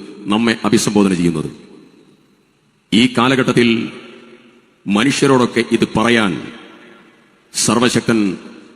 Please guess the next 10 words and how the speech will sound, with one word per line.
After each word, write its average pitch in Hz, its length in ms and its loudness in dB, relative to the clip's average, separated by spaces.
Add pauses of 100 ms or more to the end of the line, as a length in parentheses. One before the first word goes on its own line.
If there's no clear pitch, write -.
(500)
കാന്തപുരം 120 500 2
ഉസ്താദിന് 120 440 0
നൽകുന്നതായ 113 580 2 (180)
അനുഗ്രഹീതമായിട്ടുള്ള 117 1000 2 (180)
കഴിവും 113 300 2 (140)
പ്രാഗൽഭ്യവും 101 520 2 (920)
സർവശക്തനോട് 110 600 2 (880)
നന്ദി 127 280 2
പറയാനും 110 400 2 (680)
കടപ്പെട്ടിരിക്കാനും 110 720 2